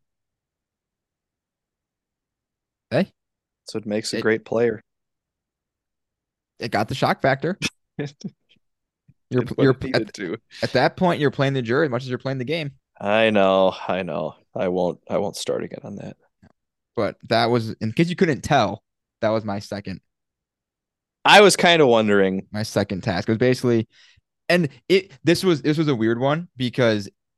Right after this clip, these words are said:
Speaker 1: it's been, like, borderline a couple times. It was just if you compared,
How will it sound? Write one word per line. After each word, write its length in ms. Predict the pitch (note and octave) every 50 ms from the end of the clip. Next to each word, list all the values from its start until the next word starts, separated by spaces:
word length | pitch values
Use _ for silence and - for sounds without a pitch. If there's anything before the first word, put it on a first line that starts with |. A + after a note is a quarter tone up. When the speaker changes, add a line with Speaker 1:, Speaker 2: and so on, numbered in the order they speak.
| - -
Speaker 1:
it's 120 | C3 B2
been, 120 | - C3+ B2
like, 260 | A#2 G#2+ G2 - -
borderline 340 | G#2+ G2+ G#2+ A2+ A#2+ A#2+ B2
a 40 |
couple 200 | B2 - B2+ D3 C#3
times. 380 | C#3+ C#3+ D3 D3 D3+ D#3+ - - -
It 80 | B2
was 180 | B2 A#2+ A2+ G#2
just 240 | - C3+ A#2+ - -
if 180 | - B2 A2 A2+
you 320 | A2+ A#2 B2+ C3+ C#3+ C#3 C3+ _ _
compared, 840 | - C3+ G#2+ G2+ _ - - - A2+ G2 G#2 G#2+ A#2 B2+ C#3+ D3+ D#3+